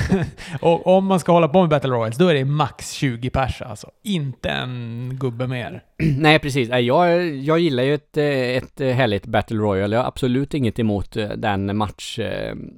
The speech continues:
Speaker 2: eh, matchgrejen, men, eh,
Speaker 1: Inte femtio brottare.
Speaker 2: Nej, nej, absolut inte femtio brottare. Tjugo, som du säger, det låter bra. Tio, femton räcker också.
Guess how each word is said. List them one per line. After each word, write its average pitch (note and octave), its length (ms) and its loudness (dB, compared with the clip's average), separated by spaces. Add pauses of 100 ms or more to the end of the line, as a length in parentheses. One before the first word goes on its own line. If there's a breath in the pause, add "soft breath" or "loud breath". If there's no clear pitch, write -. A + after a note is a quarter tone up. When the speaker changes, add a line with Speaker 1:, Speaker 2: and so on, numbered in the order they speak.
(360)
Speaker 2:
eh, A2 200 -8
matchgrejen, G#2 720 -2
men, G#2+ 300 0
eh, G2+ 760 -2
Speaker 1:
Inte C#3+ 200 -4
femtio D3 580 0
brottare. D#3 720 0
Speaker 2:
Nej, B2 340 8
nej, G#2 100 0
absolut A2 640 -2
inte C#3 180 -2
femtio G2 300 -2
brottare. - 420 -6 (120)
Tjugo, B2 440 -2
som D#3+ 160 -2
du C3 100 0
säger, A#2 320 -2
det D3+ 460 -4 (200)
låter D3 260 -4
bra. G#2+ 180 0
Tio, A#2+ 500 0
femton C3+ 580 -2
räcker C3 360 -4
också. B2 340 -6